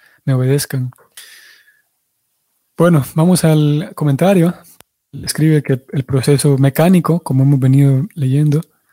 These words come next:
de sentarse y respirar, practicar pranayama, em, practicar la respiración al mismo tiempo que uno canta el, el pranava, uno canta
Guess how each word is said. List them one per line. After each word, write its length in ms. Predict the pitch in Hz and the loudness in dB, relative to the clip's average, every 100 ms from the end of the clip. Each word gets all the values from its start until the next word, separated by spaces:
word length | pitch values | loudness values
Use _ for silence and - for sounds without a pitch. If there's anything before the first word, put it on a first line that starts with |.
| _ _ _ _ _ _ 131 | _ _ _ _ _ _ -8
de 40 | |
sentarse 580 | - 123 160 170 143 143 | -6 -2 0 0 -2 -2
y 80 | 135 | -2
respirar, 600 | 127 - 143 165 165 151 | -4 -4 -2 0 0 -2
practicar 640 | 139 - 127 139 135 127 - _ _ _ | -6 -8 -4 -2 -2 -4 -12 _ _ _
pranayama, 840 | - 127 123 139 165 160 151 151 139 _ _ - | -4 0 2 2 2 2 2 0 -4 _ _ -10
em, 320 | 135 120 120 - _ - - | -6 -6 -6 -12 _ -20 -14
practicar 440 | - 123 135 135 135 | -8 -6 -4 -2 0
la 100 | 131 | 0
respiración 640 | 127 - 123 120 156 147 | -4 -4 -2 0 2 2
al 60 | 139 | 4
mismo 240 | 139 135 | 2 2
tiempo 320 | 135 135 131 | 0 0 -2
que 100 | - | -2
uno 240 | 131 135 123 | 0 0 2
canta 480 | 135 143 139 131 - - - _ _ _ | 0 2 0 -2 -6 -20 -20 _ _ _
el, 180 | 135 226 | -8 -4
el 280 | 131 127 | -2 -2
pranava, 580 | - 123 127 139 156 165 | -2 0 2 2 2 2
uno 200 | 151 143 | 2 2
canta 300 | - 143 147 | 2 0 0